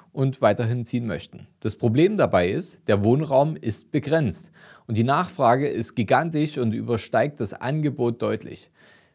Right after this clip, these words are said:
Wer unbedingt zentral in irgendeiner Großstadt leben möchte, der hat ja noch genug andere Wahlmöglichkeiten, aber viele wollen eben in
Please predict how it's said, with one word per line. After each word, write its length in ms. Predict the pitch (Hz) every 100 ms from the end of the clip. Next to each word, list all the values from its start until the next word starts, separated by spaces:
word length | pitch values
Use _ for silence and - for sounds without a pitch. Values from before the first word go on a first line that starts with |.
| _
Wer 160 | - 139
unbedingt 440 | 196 190 180 175
zentral 480 | 156 131 - 175 190
in 80 | 147
irgendeiner 500 | 135 165 - 120 117
Großstadt 520 | 135 170 170 131 104
leben 300 | 123 175 147
möchte, 340 | 113 131 185
der 200 | 170 117
hat 160 | 131 147
ja 100 | 151
noch 220 | 139 -
genug 320 | 131 139 165
andere 420 | - 127 156 127
Wahlmöglichkeiten, 920 | 104 113 165 117 107 123 - 120 147 -
aber 220 | 110 117
viele 360 | - 175 170
wollen 280 | 123 131 160
eben 380 | - 131 143 151
in 380 | - 127 139